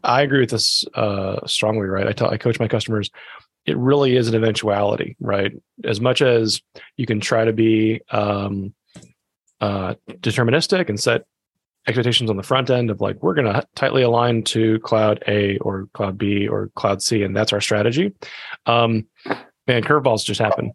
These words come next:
in this world, right? And the amount of things, like, companies, healthy companies grow by acquisition, right? For the lar-, for a large part, acquisitions get messy real fast, right? Like,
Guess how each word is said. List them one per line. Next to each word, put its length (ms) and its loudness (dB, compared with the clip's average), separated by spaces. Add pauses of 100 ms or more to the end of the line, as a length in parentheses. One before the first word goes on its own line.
in 80 -2
this 120 -2
world, 320 0 (100)
right? 300 -2 (140)
And 440 0 (300)
the 80 -2
amount 180 2
of 80 -4
things, 300 2
like, 160 0
companies, 400 -2
healthy 240 2
companies 280 2
grow 560 2 (160)
by 200 2
acquisition, 600 -4 (220)
right? 200 -2 (100)
For 80 -10
the 80 0
lar-, 280 0
for 140 -2
a 40 2
large 180 0
part, 200 0 (440)
acquisitions 600 0
get 200 0
messy 500 0 (100)
real 200 2
fast, 560 -2
right? 280 0
Like, 200 -2